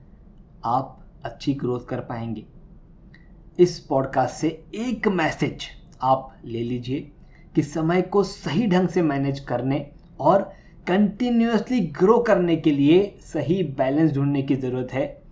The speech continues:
समय को एक लॉन्ग टर्म इन्वेस्टमेंट के सोच के साथ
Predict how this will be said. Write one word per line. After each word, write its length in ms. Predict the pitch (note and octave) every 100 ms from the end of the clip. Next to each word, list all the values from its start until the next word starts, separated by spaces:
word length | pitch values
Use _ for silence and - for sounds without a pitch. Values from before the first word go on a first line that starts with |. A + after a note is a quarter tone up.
| - - - -
समय 360 | - C3+ C3 C#3+
को 220 | C#3+ E3+
एक 240 | E3+ E3+ D3+
लॉन्ग 640 | A#2+ C#3 D#3+ E3 F#3 F#3 F3+ -
टर्म 260 | E3+ F#3+ F#3+ F3
इन्वेस्टमेंट 920 | E3+ D#3+ F3 E3 - E3+ F3+ F#3+ - F3+ -
के 140 | A#3+
सोच 500 | A3 - - G#3 G3+
के 180 | - G#3
साथ 440 | D#3+ F#3 E3+ -